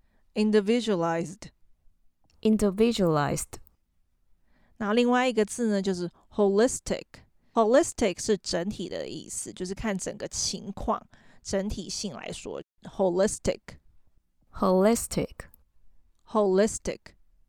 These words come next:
Speaker 2: Holistic。
Speaker 1: 所以他的建议是说，看每个人的身体状况，或是你头发油不油的情况吗？
Speaker 2: 对啦，臭还是该洗啦。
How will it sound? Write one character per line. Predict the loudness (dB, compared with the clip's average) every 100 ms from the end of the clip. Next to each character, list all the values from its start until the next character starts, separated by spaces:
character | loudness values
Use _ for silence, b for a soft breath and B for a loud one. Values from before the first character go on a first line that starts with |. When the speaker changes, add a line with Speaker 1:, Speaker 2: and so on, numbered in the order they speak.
| _ _
Speaker 2:
Holistic。 | 0 2 6 4 2 -2 -4 -4 -14 -20 _ _ _ _ _ _ _ _ _ -8
Speaker 1:
所 | 2
以 | 2
他 | 4
的 | 2
建 | 2 0
议 | 2
是 | 0
说， | -2 -4
看 | -4 -4
每 | -4 -4
个 | -4 -4
人 | -4 -4
的 | -4
身 | -2 -2
体 | -4 -4
状 | -6 -4
况， | -6 -6
或 | -4
是 | -4 -4
你 | -6 -10 _
头 | -4 -2
发 | 0 -2
油 | -2 -6
不 | -4 -4
油 | -4
的 | -6 -4
情 | -4 -6
况 | -2 0 0 -4
吗？ | -8 -6 -6 -2
Speaker 2:
对 | 4 4 4
啦， | 0 -2 -4
臭 | 0 2
还 | 2 0
是 | -2
该 | 0 2 2
洗 | -2 -8 -8
啦。 | -8 -8